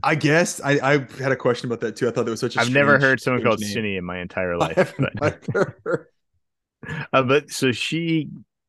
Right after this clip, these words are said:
Speaker 2: kinda seduces Roy Scheider, is dating him for a bit, but they portray her as, like, she's, she's not bad. She kinda, I don't
Speaker 1: No,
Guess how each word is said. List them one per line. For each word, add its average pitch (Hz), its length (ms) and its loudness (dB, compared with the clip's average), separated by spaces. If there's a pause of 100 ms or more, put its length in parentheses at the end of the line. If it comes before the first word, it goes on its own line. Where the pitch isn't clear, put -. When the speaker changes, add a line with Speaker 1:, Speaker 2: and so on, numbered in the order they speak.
(300)
Speaker 2:
kinda 110 180 2
seduces 107 580 -2
Roy 101 160 2
Scheider, 98 560 0 (420)
is 90 160 -10
dating 104 420 2
him 101 180 -4
for 92 220 -2
a 90 60 -4
bit, 87 340 -4
but 101 200 0 (1200)
they 131 160 2
portray 170 420 0
her 151 140 2
as, 123 100 4
like, 113 220 -2
she's, 135 880 -6 (1300)
she's 175 380 -6
not 143 400 2 (480)
bad. 98 680 4
She 123 580 -4
kinda, 104 800 0 (680)
I 135 100 2
don't 143 140 2
Speaker 1:
No, 139 140 4